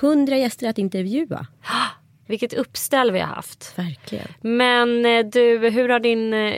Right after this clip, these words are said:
Speaker 2: rosésommar varit?
Speaker 1: Min rosésommar har inte varit så mycket rosé, eftersom jag inte tycker så mycket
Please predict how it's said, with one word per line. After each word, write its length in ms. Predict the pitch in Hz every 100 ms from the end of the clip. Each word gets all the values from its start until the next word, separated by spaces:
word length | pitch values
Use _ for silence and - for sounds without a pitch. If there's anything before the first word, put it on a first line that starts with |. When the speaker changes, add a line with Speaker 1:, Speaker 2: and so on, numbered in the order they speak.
| -
Speaker 2:
rosésommar 1000 | 214 247 - - 240 190 - 262 233
varit? 440 | 185 165 - - -
Speaker 1:
Min 320 | 185 208 208
rosésommar 840 | 202 214 - - 262 190 202 247
har 40 | 226
inte 140 | 196
varit 120 | 185
så 80 | 180
mycket 240 | 180 170 180
rosé, 480 | 175 - - 214
eftersom 200 | 147 -
jag 40 | 165
inte 140 | 160
tycker 160 | 156 151
så 60 |
mycket 200 | 156 147